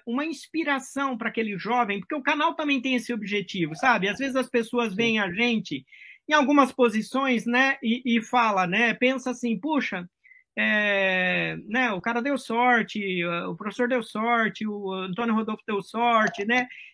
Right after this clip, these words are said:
Speaker 1: Então, assim, a gente sabe o quanto é que foi feito essa construção da sua história. E eu, e eu acho que é importante a gente fazer essa, essa fala um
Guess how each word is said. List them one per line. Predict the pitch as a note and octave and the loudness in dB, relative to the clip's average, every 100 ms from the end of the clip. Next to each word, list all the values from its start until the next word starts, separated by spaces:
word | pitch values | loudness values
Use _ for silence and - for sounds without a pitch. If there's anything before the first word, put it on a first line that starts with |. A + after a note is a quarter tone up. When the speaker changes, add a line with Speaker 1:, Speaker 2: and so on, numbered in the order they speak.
| - | -4
Speaker 1:
Então, | B3 D4+ | 0 2
assim, | D4+ - C4 | 2 2 2
a | A3 | 4
gente | C4 - | 2 2
sabe | C4+ C4+ C4+ | 2 4 4
o | B3+ | 2
quanto | - C4+ D4+ - C#4+ | 2 2 2 0 2
é | G#3 A3 A#3+ | 4 4 2
que | C4 A3 - | 0 -4 -4
foi | G#3+ G#3+ A#3 | -4 0 0
feito | A3 - G3 A3 - A#3+ - | 0 0 0 0 -4 -6 -4
essa | G3+ G#3+ | -4 -4
construção | A3+ A3 - G3 G#3 G#3 | -8 -8 -8 -12 -10 -8
da | |
sua | G#3 G#3+ | -8 -8
história. | G#3 - G#3 G3+ D#3 | -10 -4 0 2 2
E | D#3 | 2
eu, | F3+ | 0
e | F#3 G#3 | 0 2
eu | A3 | 2
acho | B3+ - | 2 2
que | |
é | B3+ | -2
importante | A3+ A3+ A3 C4+ B3 | 0 -2 -2 -4 -2
a | G#3+ | -4
gente | G3 F#3+ | -4 -4
fazer | F#3+ F3+ F#3 F3 | -4 -2 0 0
essa, | - F#3 C3+ - _ - - - | -2 -4 -4 -6 _ -20 -20 0
essa | F#3 F#3 F#3+ E3 | 0 4 2 2
fala | - B3+ C4+ | 6 8 8
um | A3+ F3+ | 6 2